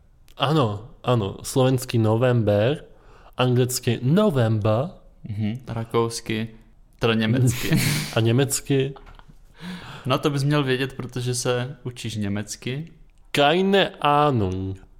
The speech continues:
Speaker 2: Je to november.
Speaker 1: Opravdu?
Speaker 2: November.
Speaker 1: A na novembru, neboli listopadu,
Speaker 2: Je něco krásného.
Speaker 1: je něco krásného.
Speaker 2: Víš co?
Speaker 1: Ano.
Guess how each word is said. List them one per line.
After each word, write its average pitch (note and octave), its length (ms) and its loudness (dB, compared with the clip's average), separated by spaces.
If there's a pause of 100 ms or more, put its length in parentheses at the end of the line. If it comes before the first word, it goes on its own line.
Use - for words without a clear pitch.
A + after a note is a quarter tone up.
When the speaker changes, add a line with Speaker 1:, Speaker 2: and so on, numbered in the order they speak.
(500)
Speaker 2:
Je B2 120 -4
to B2 380 0 (340)
november. A2 920 0 (640)
Speaker 1:
Opravdu? C#3 840 2
Speaker 2:
November. A2+ 680 0 (600)
Speaker 1:
A A#2 100 2 (720)
na A2+ 720 4 (800)
novembru, B2+ 1120 2 (360)
neboli A2+ 320 2
listopadu, G2+ 640 0
Speaker 2:
Je A#2 80 2
něco C3+ 260 0
krásného. A2+ 640 -2
Speaker 1:
je A2+ 140 2
něco A2+ 280 0
krásného. G#2 480 -2
Speaker 2:
Víš G2 100 0
co? A#2+ 240 0 (440)
Speaker 1:
Ano. F#2 240 -2